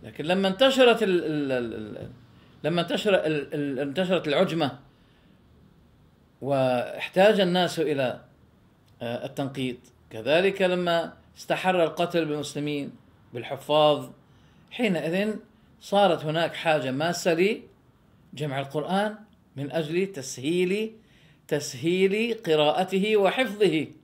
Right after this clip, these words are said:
لا يقال أن هذا التسهيل للجمع والحفظ هو بدعة، بل هو تحقيق لقوله تعالى: "إن علينا جمعه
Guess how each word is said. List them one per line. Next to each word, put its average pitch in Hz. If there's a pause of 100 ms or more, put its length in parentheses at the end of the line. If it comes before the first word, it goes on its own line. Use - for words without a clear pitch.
(960)
لا 180
يقال 269
أن 233
هذا 208
التسهيل 180 (460)
للجمع 170
والحفظ 165
هو 160
بدعة، 147 (840)
بل 240
هو 247
تحقيق 233
لقوله 220
تعالى: 190
"إن 180
علينا 170
جمعه 208